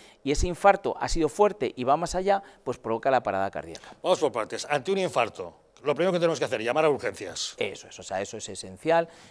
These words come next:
Speaker 1: Nosotros do-, mm, tenemos ese dolor, tenemos esa, esa angustia, esa, pues primero llamamos a urgencias. Yo sé que hay veces que no es un infarto, pero ante la duda,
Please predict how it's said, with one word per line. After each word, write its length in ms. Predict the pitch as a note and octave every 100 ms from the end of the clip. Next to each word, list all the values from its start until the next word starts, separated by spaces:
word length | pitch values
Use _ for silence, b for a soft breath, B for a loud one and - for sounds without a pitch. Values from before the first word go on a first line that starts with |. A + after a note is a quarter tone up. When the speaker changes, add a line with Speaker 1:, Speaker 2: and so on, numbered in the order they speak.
| B
Speaker 1:
Nosotros 540 | A2+ A#2+ A#2+ G#2 - _
do-, 300 | G2 G2+ -
mm, 280 | G#2+ G#2 G2
tenemos 340 | F2+ A2 A2+
ese 180 | G#2+ -
dolor, 440 | F#2 G2 C3+ D3 D3 B -
tenemos 380 | G2 G#2 G#2
esa, 300 | A2 - G2 - B B
esa 200 | G#2 -
angustia, 320 | F#2 A2 -
esa, 160 | B2 A2+
pues 340 | - - G#2
primero 400 | - - A#2 C3+
llamamos 380 | B2 G2 G2+ G2
a 20 |
urgencias. 420 | F2+ - F#2 - F2+
Yo 100 | A2
sé 140 | C#3
que 80 | C#3
hay 40 |
veces 380 | C3+ D3 F#3+ F#3 B B
que 120 | -
no 40 | B2+
es 100 | D3+
un 40 |
infarto, 440 | C3+ A2 F#2+ - F#2+
pero 180 | G#2
ante 240 | G#2 G#2+ G#2+
la 80 | A2+
duda, 340 | D#3 F3 F#3